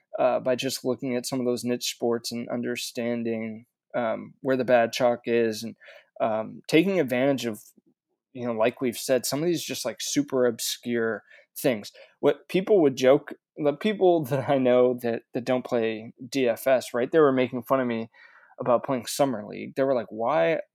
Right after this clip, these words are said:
wh-, wh-, why on earth would you ever do that?" But the advantage in Summer League, there were no, uh, th-, there were,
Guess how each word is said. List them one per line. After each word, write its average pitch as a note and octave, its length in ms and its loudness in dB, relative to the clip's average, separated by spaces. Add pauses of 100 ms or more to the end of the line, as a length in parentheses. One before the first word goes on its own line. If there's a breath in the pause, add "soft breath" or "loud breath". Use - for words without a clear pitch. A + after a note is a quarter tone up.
wh-, C3+ 180 -10
wh-, C3+ 480 -10 (100)
why C#3 300 2
on C3+ 100 0
earth B2+ 280 -2
would A#2+ 120 -10
you A#2+ 120 0
ever G#2+ 160 -6
do A2+ 240 -4
that?" C#2+ 220 -10 (460 soft breath)
But B2 340 4 (520)
the C3+ 180 2
advantage B2+ 580 0 (100)
in A#2+ 480 0 (220)
Summer C3+ 360 0
League, D3+ 200 2
there A#3 100 6
were F3+ 140 2
no, C3+ 640 2 (400)
uh, A#2 280 -2 (580)
th-, D3 160 0
there D3 240 4
were, D#3+ 400 0